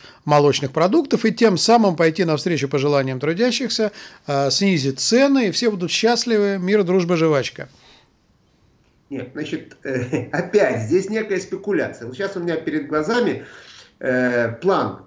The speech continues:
Speaker 2: по снижению таможенных пошлин, ввозных пошлин на молочные продукты, начиная с девятнадцатого года, скажем, э, вот
Speaker 1: Чей
Speaker 2: до
Speaker 1: это
Speaker 2: сего-,
Speaker 1: план?
Speaker 2: начала девятнадцатого года, секундочку,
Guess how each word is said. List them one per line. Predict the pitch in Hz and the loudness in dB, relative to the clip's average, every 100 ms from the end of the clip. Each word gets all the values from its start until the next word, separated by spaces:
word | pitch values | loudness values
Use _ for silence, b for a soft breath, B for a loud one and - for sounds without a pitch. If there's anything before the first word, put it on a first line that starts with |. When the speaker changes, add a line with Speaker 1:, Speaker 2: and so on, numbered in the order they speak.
| _ | _
Speaker 2:
по | 180 | 0
снижению | 165 190 180 220 180 165 135 | 0 0 0 0 0 -2 -4
таможенных | 165 180 170 139 127 123 - | -4 0 0 -2 -6 -10 -6
пошлин, | 226 233 127 101 | -4 -4 -6 -8
ввозных | 113 127 139 113 | -8 -6 -6 -4
пошлин | 202 226 220 120 107 B _ | 0 0 0 -6 -8 B _
на | 143 214 | -2 0
молочные | 202 175 190 185 185 | 2 2 0 0 -6
продукты, | 180 175 135 120 - - - b b | -4 -4 -2 -6 -10 -18 -20 b b
начиная | 135 120 143 208 226 | -12 -6 -2 2 2
с | 165 | 2
девятнадцатого | 151 139 175 180 175 - 160 147 | -2 -2 -2 -2 -2 -6 -6 -4
года, | 123 104 98 | -6 -8 -10
скажем, | - 151 139 123 - - | -8 -6 -2 -4 -6 -6
э, | 139 127 123 123 123 - 131 | -2 0 0 -2 -2 -2 -2
вот | 131 117 - - _ B B B | -4 -4 -10 -20 _ B B B
Speaker 1:
Чей | - 220 | 4 8
Speaker 2:
до | 240 | 8
Speaker 1:
это | 208 | 8
Speaker 2:
сего-, | 185 | 6
Speaker 1:
план? | 175 123 | 6 4
Speaker 2:
начала | 165 160 180 151 | 0 0 0 -2
девятнадцатого | 156 135 165 139 - 143 | -8 -4 -4 -4 -6 -6
года, | 139 131 104 | -4 -2 -4
секундочку, | 135 139 120 90 - | -6 -6 -4 -6 -12